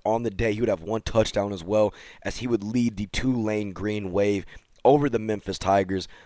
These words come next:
thirty-eight to twenty-five, as Tulane, they now improve to seven and one, and Memphis, they now fall to four and four.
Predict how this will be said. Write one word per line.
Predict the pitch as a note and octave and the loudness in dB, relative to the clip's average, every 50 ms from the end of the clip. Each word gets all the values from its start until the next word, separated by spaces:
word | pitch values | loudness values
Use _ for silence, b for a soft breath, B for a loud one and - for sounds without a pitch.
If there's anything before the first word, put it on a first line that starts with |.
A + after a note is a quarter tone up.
| B B | B B
thirty-eight | - - - A2+ A#2 A2+ G#2+ G#2 G#2 G#2 G2+ | -12 0 6 6 6 6 6 6 4 4 2
to | - F2+ | 0 -4
twenty-five, | - - F#2 F#2+ G2+ G2 F#2 - - F#2 F#2+ G2 F#2+ F#2+ - - | -6 -6 -4 -2 -4 -4 -4 0 2 4 4 6 4 4 2 -2
as | E2+ - | -8 -8
Tulane, | - - G#2 G2+ G2 G2 G2 F#2+ F#2 E2 | -6 -6 -6 -4 -4 -4 -4 -4 -2 0
they | G2 G2 | 0 0
now | G2+ G2+ F#2+ F#2+ F2+ | 2 2 2 2 0
improve | E2 - - G2+ G2+ G2 F2 B B B B | -2 -2 0 2 2 0 0 B B B B
to | - - F2 | -8 -8 -6
seven | - - - - - G#2+ G2 G#2 | -6 -6 2 4 4 4 4 2
and | G2 F2+ D#2+ D#2+ F#2 A#2+ | 0 0 -2 -2 0 2
one, | C3+ C#3+ D3 C#3+ C#3+ B2 B B B B B B - | 4 4 4 4 2 -2 B B B B B B -8
and | F#2+ G2 G2+ G#2 | -6 -6 0 0
Memphis, | G#2+ A2 G#2+ - A2+ G#2+ G2 - - | 0 0 2 2 2 2 2 0 -6
they | E2+ D#2 F#2+ G#2 G#2 | 0 2 2 2 4
now | G2+ G2+ G2 F#2+ | 4 2 2 2
fall | - - - F2+ F2+ F2+ E2 | 2 4 6 6 8 6 6
to | - - - E2+ D#2 | 2 0 -4 -6 -6
four | - - - G2+ G2 F#2+ F#2 - | -6 -6 -2 0 0 2 0 0
and | - D2+ D2+ D2 - | -2 -6 -12 -14 -18
four. | _ _ A#2 A#2 A2 G2 E2+ D2+ D2+ | _ _ 2 2 4 4 2 0 -2